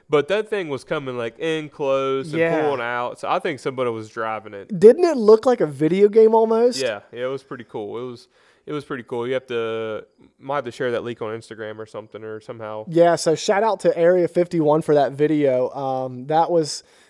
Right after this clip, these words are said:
Speaker 2: uh, I commented on that video, uh, from our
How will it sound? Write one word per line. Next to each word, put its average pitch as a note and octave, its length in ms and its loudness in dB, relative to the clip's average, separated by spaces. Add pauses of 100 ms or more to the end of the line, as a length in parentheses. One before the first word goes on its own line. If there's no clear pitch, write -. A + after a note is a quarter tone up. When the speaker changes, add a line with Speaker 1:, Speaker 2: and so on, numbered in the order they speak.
(140)
Speaker 2:
uh, C#3 200 -6
I E3 100 -2
commented D#3 520 0
on C#3+ 160 -2
that C3+ 180 -4
video, C#3+ 480 0
uh, B2+ 260 -6
from C#3 240 -6
our B2+ 260 -4